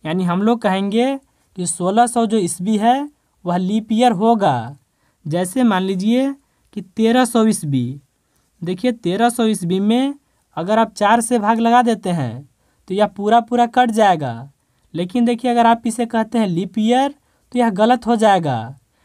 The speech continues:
क्योंकि जब शताब्दी वाला वर्ष होता है तो उसमें आपको चार से भाग नहीं लगाना है, उसमें आपको भाग लगाना पड़ेगा चार सौ से, यह दो ज़ीरो से,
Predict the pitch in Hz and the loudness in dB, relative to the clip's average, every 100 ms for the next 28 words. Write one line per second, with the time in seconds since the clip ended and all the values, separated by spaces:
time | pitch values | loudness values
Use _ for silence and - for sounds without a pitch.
0 | _ _ 180 214 226 233 - 185 180 165 | _ _ -6 -4 0 -2 -2 -6 -2 0
1 | 170 226 233 220 185 170 170 190 185 190 | 0 0 2 2 2 0 -2 -6 -2 0
2 | 214 254 277 _ _ _ _ 175 180 180 | 2 0 -4 _ _ _ _ -8 -8 -2
3 | 226 226 226 233 - 180 220 214 220 220 | 0 0 0 -4 2 2 2 -2 0 2
4 | 233 262 254 233 202 185 131 117 147 _ | 2 2 4 2 2 0 -4 -6 -16 _
5 | _ _ _ 165 175 226 233 233 233 185 | _ _ _ -8 -4 0 0 0 -2 -2
6 | 160 185 196 196 196 190 202 208 240 269 | -2 -2 -2 -2 -2 -2 -2 0 0 0
7 | 294 _ _ _ _ 214 226 240 240 220 | -4 _ _ _ _ 2 2 2 2 0
8 | 220 160 123 123 147 _ _ _ _ 185 | 0 -4 -4 -8 -14 _ _ _ _ -6
9 | 170 165 202 233 208 202 202 - 254 | -4 -2 0 2 0 -2 -2 -2 -2